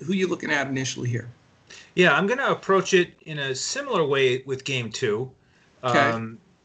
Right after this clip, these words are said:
Speaker 2: I'm gonna stick with LeBron and A D. They're probably gonna be in every lineup that I put out there.
Speaker 1: Yeah.
Speaker 2: Uh, in terms of the other guys,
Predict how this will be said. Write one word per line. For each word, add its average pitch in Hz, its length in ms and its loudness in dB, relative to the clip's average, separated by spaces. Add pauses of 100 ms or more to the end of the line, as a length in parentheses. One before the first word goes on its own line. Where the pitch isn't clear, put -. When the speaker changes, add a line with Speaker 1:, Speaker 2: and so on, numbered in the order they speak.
(480)
Speaker 2:
I'm 139 160 2
gonna 147 140 2
stick 165 320 0
with 147 120 -4
LeBron 139 400 0
and 131 100 -2
A 131 160 0
D. 123 340 -2
They're 127 140 -4
probably 127 320 0
gonna 123 200 -2
be 120 200 -2
in 110 180 -4
every 113 280 -2
lineup 110 360 0
that 107 120 -2
I 101 100 0
put 110 180 -4
out 107 220 0
there. 123 300 2 (460)
Speaker 1:
Yeah. 123 240 -6 (220)
Speaker 2:
Uh, - 120 -16 (120)
in 131 160 -8
terms 190 320 2
of 151 80 2
the 139 160 -2
other 175 220 6
guys, 120 680 0